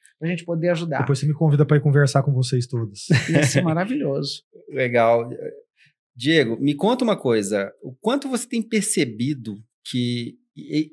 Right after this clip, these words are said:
Speaker 3: esse conceito mais técnico, mais prático, que saiu ali da universidade, do que o iFood faz,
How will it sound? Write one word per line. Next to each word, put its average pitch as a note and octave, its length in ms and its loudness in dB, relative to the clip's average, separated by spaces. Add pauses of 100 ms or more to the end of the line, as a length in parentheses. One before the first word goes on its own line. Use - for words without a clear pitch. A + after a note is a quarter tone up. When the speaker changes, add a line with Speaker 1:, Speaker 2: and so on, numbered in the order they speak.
Speaker 3:
esse D#3 300 0
conceito E3 880 0
mais C3+ 400 0
técnico, A2 800 -4
mais A2+ 640 -2 (100)
prático, A#2 640 0
que - 60 -18
saiu B2 340 -2
ali B2+ 100 -2
da A#2+ 140 -4
universidade, G#2+ 880 -4
do G#2 100 -10
que A#2 140 -12
o A2+ 80 0
iFood G#2 340 -10
faz, G#2+ 540 -2